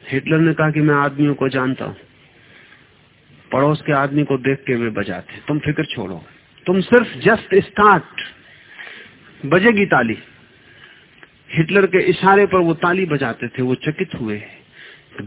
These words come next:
दस हजार आदमी ताली बजा रहे हैं, क्यों,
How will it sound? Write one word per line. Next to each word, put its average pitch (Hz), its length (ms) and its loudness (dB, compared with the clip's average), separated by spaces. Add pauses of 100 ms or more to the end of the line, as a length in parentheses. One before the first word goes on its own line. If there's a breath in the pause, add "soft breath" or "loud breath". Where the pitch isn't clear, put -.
दस 135 180 -4
हजार 143 220 0
आदमी 143 280 -4
ताली 143 280 -6
बजा 131 280 -10
रहे - 160 -16
हैं, - 140 -20 (1400)
क्यों, 165 260 0